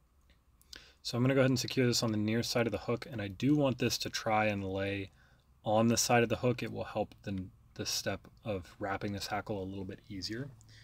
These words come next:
And it is important to tie it in, in this order. The next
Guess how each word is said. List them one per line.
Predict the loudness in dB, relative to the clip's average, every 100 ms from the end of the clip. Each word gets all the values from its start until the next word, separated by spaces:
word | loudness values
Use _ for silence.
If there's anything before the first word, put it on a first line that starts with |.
| -20 -20 -20 -8
And | -2
it | 4
is | 4
important | 4 2 0 0
to | -2
tie | 0 0
it | 0
in, | -2
in | -4 -2
this | -2 -2 -2 -2 -6 -20 -20 -20 -20 -20 -20 -20 -20 -8
order. | -4 -2 -4 -14 -20 -20 -20 -12
The | 0
next | 2 2 0